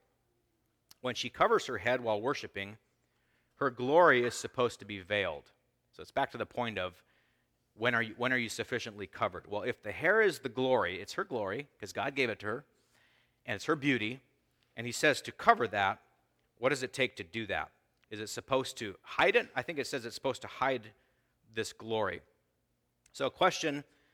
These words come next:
uh, a woman may honestly ask herself is this: "Is my covering accentuating or veiling my glory?" Some coverings may be better categorized as a hair accessory,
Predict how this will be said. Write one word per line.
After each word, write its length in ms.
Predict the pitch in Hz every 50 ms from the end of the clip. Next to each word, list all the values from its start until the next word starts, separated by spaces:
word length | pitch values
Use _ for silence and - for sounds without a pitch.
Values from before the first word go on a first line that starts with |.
| _ _ _ _ _ _ -
uh, 140 | 117 110 101
a 60 | 120
woman 220 | 123 147 156 147
may 180 | 139 131 123 110 -
honestly 340 | 127 139 165 165 - 139 113
ask 260 | 135 135 135 - -
herself 340 | - 120 - 120 113 107 -
is 140 | 101 92 90
this: 320 | 107 117 101 - - - -
"Is 140 | 135 123
my 140 | 151 151 135
covering 680 | - - - 180 190 175 165 185 185 190 214 196 180 165 _ _ _ _ _ _ _ _ _ _ _ _ -
accentuating 800 | 127 127 - - - 165 196 190 - 190 175 170 170 175 175 170 -
or 140 | 139 131 123
veiling 460 | 107 98 120 135 139 135 139 135 131
my 140 | 117 113 113
glory?" 520 | 98 - - 107 117 117 104 92 78 73 - _ _ _ _ _ _ _ _ _ - _ _ _ _ -
Some 240 | - - 175 196
coverings 460 | - - - 170 165 170 165 160 127 123
may 100 | 131 127
be 120 | 113 117
better 280 | 92 123 123 127 131 120
categorized 760 | - - 139 147 151 135 107 110 110 101 101 107 107 - -
as 160 | 120 117 101
a 60 | 104 101
hair 260 | - - 175 170 147
accessory, 600 | 117 - - 117 101 - - - 104 107 143 151